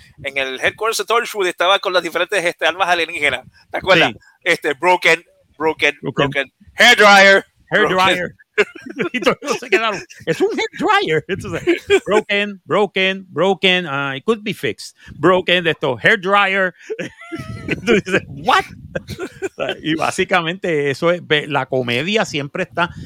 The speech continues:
Speaker 2: sci-fi europeo siempre tiene comedia. Siempre. Tiene que tenerla. Porque si no, no te
Speaker 1: Sí.
Speaker 2: divierte.
Speaker 1: No,
Speaker 2: You're
Speaker 1: no te
Speaker 2: not,
Speaker 1: divierte.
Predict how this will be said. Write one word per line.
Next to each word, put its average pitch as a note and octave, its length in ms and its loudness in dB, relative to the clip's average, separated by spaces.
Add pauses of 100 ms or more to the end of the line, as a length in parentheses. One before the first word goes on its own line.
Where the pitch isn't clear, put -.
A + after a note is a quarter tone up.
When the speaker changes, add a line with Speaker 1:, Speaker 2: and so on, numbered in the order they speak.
Speaker 2:
sci-fi G#3 840 -2
europeo E3 720 -4
siempre D#3 560 -4
tiene C3+ 380 -6
comedia. A#2 580 -10 (460)
Siempre. B2+ 580 -2 (420)
Tiene C#3+ 280 0
que E3 100 -2
tenerla. C3+ 520 -4 (360)
Porque A#2 260 -2
si A2+ 200 -4
no, E3 300 0 (840)
no A2+ 120 -4
te C#3 120 0
Speaker 1:
Sí. D#3 100 0
Speaker 2:
divierte. E3+ 440 0 (180)
Speaker 1:
No, A2+ 180 -8
Speaker 2:
You're F#3 100 0
Speaker 1:
no C#3 60 -2
te C#3 80 -2
Speaker 2:
not, D3+ 100 2
Speaker 1:
divierte. D#3 300 -6